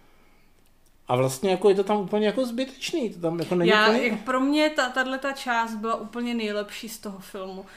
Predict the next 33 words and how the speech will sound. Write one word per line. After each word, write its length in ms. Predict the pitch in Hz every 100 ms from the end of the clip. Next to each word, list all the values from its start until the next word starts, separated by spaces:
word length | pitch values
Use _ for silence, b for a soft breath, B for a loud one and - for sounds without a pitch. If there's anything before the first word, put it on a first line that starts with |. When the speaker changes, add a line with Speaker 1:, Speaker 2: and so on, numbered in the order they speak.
| B
Speaker 2:
Bylo 140 | 240 254
to 120 | 285
ori-, 260 | 262 233 233
bylo 160 | 330
to 120 | 359
teda 180 | 339 349
hodně, 420 | 262 233 233 226 240
hodně 380 | 254 220 247
digitální 680 | 233 202 202 214 190 190 196
a 80 | 220
bylo 180 | 214 247
to 140 | 254
hodně 360 | 214 214 202 233
vidět 420 | 202 180 185 -
a 140 | - 214 -
trochu 320 | - 254 254
už 160 | 269 -
to 100 | -
jako 180 | 233 247
kazilo 420 | 247 214 233 226
ten 240 | 220 226
dojem. 340 | 220 190 175 180 B B B -
Ale 460 | 233 240 254 262 262 262 B -
byla 220 | 240 240
tam 220 | 262 269
hrozně 600 | 220 240 240 226 262 262
jako 180 | 240 240
hezká 520 | 214 220 - - 240
scéna, 560 | 254 - - 247 226 226
kdy 160 | 220 220
se 140 | 226
teda 160 | 233 247
Indiana 460 | 233 220 226 226